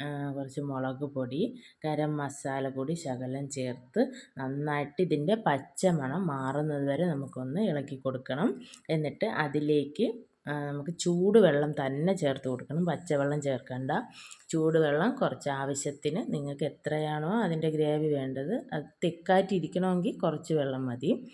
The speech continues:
അങ്ങനെ ആവശ്യത്തിനുള്ള വെള്ളം നമുക്കിതിലേക്ക് ചേർത്ത് കൊടുക്കാം. അത് കഴിഞ്ഞ് നന്നായിട്ട് വെട്ടിത്തിളച്ച് അതിലേക്ക് ഈ വറുത്ത് വെച്ചിരിക്കണം, നമ്മൾ വറുത്ത് മാറ്റി വെച്ച, ആ, ചെമ്മീൻ ഇതിലേക്ക് ചേർത്ത് കൊടുക്കണം. അപ്പോൾ ഞാൻ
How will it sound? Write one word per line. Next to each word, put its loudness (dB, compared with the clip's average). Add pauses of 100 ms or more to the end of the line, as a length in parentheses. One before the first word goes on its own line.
(360)
അങ്ങനെ 2 (160)
ആവശ്യത്തിനുള്ള -2
വെള്ളം -2
നമുക്കിതിലേക്ക് -6
ചേർത്ത് -4
കൊടുക്കാം. -2 (760)
അത് 2
കഴിഞ്ഞ് 2
നന്നായിട്ട് 2
വെട്ടിത്തിളച്ച് -2 (460)
അതിലേക്ക് -2 (160)
ഈ 0 (220)
വറുത്ത് -2
വെച്ചിരിക്കണം, 2
നമ്മൾ -4
വറുത്ത് -4
മാറ്റി -2
വെച്ച, -2 (500)
ആ, -2 (240)
ചെമ്മീൻ 0 (240)
ഇതിലേക്ക് -2
ചേർത്ത് 0
കൊടുക്കണം. -6 (360)
അപ്പോൾ -2
ഞാൻ 0